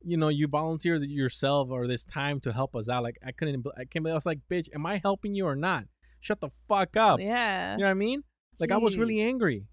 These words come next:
Speaker 1: Like, and I,
Speaker 2: I'm
Speaker 1: I didn't,
Speaker 2: grateful.
Speaker 1: I didn't say anything. I was just like, "Whatever," you know, like, I, 'cause, like, you can learn. People are just assholes.
Speaker 2: Yeah.
Speaker 1: You know, like, um, like I said, you know, we grew up in a way that, uh, like, when we lived in Mexico, my dad had a truck.
Speaker 2: Mm-hmm.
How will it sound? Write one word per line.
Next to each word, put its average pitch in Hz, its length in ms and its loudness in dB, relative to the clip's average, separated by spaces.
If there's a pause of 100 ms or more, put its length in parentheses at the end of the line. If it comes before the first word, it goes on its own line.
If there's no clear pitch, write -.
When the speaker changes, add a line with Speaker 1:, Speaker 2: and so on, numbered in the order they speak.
(140)
Speaker 1:
Like, 165 200 0
and 190 140 0
I, 196 60 2
Speaker 2:
I'm 202 240 -2
Speaker 1:
I 165 100 -4
didn't, 240 120 2
Speaker 2:
grateful. 185 460 -4
Speaker 1:
I 151 120 4
didn't 190 160 2
say 175 180 -4
anything. 113 580 -6
I 117 40 -4
was 120 120 -4
just 117 180 -8
like, 117 120 -4
"Whatever," 127 360 0
you 127 100 -2
know, 135 120 -2
like, 143 180 -2
I, 156 120 -8
'cause, 170 200 -8
like, 214 120 -2
you 214 120 -10
can 185 160 -2
learn. 127 280 2
People 160 220 -4
are 143 40 -4
just 135 160 -8 (400)
assholes. 98 560 -8
Speaker 2:
Yeah. 147 240 -12 (100)
Speaker 1:
You 131 120 -4
know, 123 140 2
like, 127 160 2 (680)
um, 135 180 -4
like 139 140 0
I 151 40 0
said, 156 240 0
you 147 100 -2
know, 147 60 -2
we 139 180 0
grew 156 220 4
up 160 120 0
in 151 80 -2
a 135 40 -2
way 127 240 0
that, 127 240 -2
uh, - 140 -14
like, 123 140 -8 (240)
when 117 160 -6
we 139 80 0
lived 147 160 0
in 117 60 -2
Mexico, 131 500 -4 (260)
my 120 80 -4
dad 139 200 -2
had 139 140 -4
a 98 60 -12
truck. - 260 -12 (420)
Speaker 2:
Mm-hmm. 208 300 -6